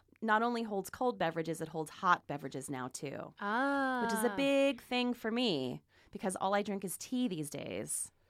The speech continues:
Speaker 2: So instead of a big fat thermos style
Speaker 1: Yes.
Speaker 2: container, you now
Speaker 1: Mm-hmm.
Speaker 2: have one that feels like a sleek water bottle.
Speaker 1: Yeah.
Speaker 2: And is it keeping your
Speaker 1: Yeah, it
Speaker 2: tea
Speaker 1: totally,
Speaker 2: warm?
Speaker 1: yeah, it totally keeps the tea warm and my hand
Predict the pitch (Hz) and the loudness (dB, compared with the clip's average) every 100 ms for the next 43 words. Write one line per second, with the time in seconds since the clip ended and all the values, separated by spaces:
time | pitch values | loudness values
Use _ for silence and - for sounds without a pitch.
0 | - - 302 285 269 247 247 226 220 - | -10 2 4 4 4 4 2 2 0 4
1 | 202 185 - - - 277 294 247 - - | 6 6 2 -2 4 6 8 4 0 -2
2 | 190 165 180 180 170 180 240 - 196 180 | 4 6 6 6 4 2 -2 -2 -2 0
3 | 175 190 214 214 208 220 208 196 - 226 | 0 2 4 4 4 4 4 2 0 2
4 | 196 190 196 - 208 180 175 170 180 202 | 2 2 -4 -6 -6 -4 2 4 6 6
5 | 214 226 226 185 131 - 285 - 277 269 | 8 6 6 4 4 4 4 6 4 4
6 | 302 - 302 294 277 262 254 202 220 247 | 2 -2 0 2 4 8 10 10 8 6
7 | 208 190 233 277 240 - 202 - 214 214 | 8 8 8 10 10 8 -2 0 2 2
8 | 214 247 220 220 - 240 220 233 233 - | 2 -4 -4 -6 -2 -2 2 4 4 2
9 | 196 190 190 - 247 247 220 220 | 2 4 2 0 2 4 4 0